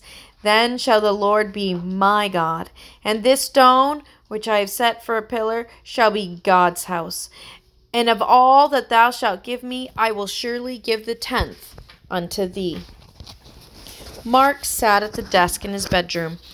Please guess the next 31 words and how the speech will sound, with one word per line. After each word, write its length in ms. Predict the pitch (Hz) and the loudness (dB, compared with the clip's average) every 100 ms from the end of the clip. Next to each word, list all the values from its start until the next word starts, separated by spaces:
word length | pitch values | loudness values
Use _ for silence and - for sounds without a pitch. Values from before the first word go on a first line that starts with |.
| - - | -20 -4
His 260 | 277 262 | -4 -2
leg 400 | 294 320 208 190 | 2 4 4 0
bounced 460 | 180 180 196 - - | 0 0 0 -6 -8
up 220 | 214 214 214 | -4 -4 -4
and 160 | 214 | -4
down, 400 | 208 190 175 185 - - - - | 0 0 -2 -8 -14 -18 -16 0
up 280 | 208 208 | 0 0
and 200 | 233 240 | -6 -2
down, 380 | 226 180 165 175 - - - | 2 2 0 -6 -12 -16 -2
the 80 | 285 | 2
way 240 | 302 320 | 4 6
it 80 | 320 | 4
always 340 | 330 370 339 226 | 2 0 -2 -2
did 220 | 208 196 | -4 -4
when 160 | 208 | -8
he 120 | 220 226 | -8 -8
was 180 | 233 | -8
thinking 360 | - 247 247 262 | -6 -8 -6 -10
hard 380 | 240 294 247 190 | -8 -2 -2 0
about 320 | 180 175 - | -4 -6 -6
something. 480 | 190 175 180 170 175 - - - - | -8 -8 -8 -8 -12 -18 -20 -16 -4
In 160 | 220 | -4
front 280 | 214 262 294 | 0 0 0
of 120 | 208 | -2
him, 300 | 185 180 185 - - - - - - | -4 -6 -6 -8 -14 -18 -20 -20 -6
his 220 | 302 240 | -6 0
Bible 440 | 294 285 226 208 | 4 4 4 -2
lay 240 | 208 214 202 | -2 -2 -2
open 280 | 196 220 | -4 -8
to 80 | 220 | -10
Genesis, 720 | 208 233 208 185 185 170 - | -6 -4 -4 -6 -8 -8 -10